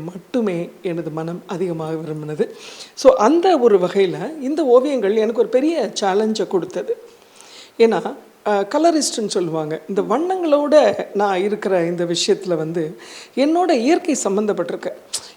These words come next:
இயற்கைங்கிறது கூட கிளிஷேன்னு சில பேர் சொல்லலாம். "என்ன எல்லாரும் இயற்கைன்னு சொல்றீங்க?" So, இயற்கை இல்லாம நம்ம கிடையாது. ஏன்னா, இயற்கையோட தான் பஞ்சபூதங்கள் இணைந்திருக்கு. இந்த பஞ்சபூதங்களானது இயற்கை என்று சொல்லக்கூடிய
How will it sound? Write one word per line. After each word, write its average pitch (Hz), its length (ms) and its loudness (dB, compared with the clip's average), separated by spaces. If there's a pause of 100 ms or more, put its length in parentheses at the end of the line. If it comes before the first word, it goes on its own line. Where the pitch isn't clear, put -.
இயற்கைங்கிறது 349 640 2
கூட 294 340 4
கிளிஷேன்னு 277 320 -2
சில 185 240 0
பேர் 196 160 2
சொல்லலாம். 185 320 -4
"என்ன 254 200 4
எல்லாரும் 233 400 6
இயற்கைன்னு 190 440 2
சொல்றீங்க?" 151 420 -6 (260)
So, - 180 -2
இயற்கை 349 600 6
இல்லாம 294 400 2
நம்ம 196 240 0
கிடையாது. 175 500 -2 (300)
ஏன்னா, 165 360 -4 (380)
இயற்கையோட 254 640 6
தான் 196 260 0 (160)
பஞ்சபூதங்கள் 214 920 -2 (120)
இணைந்திருக்கு. 165 580 -4 (500)
இந்த 233 180 4
பஞ்சபூதங்களானது 269 1200 2 (180)
இயற்கை 254 460 2
என்று 208 240 0
சொல்லக்கூடிய 175 800 -4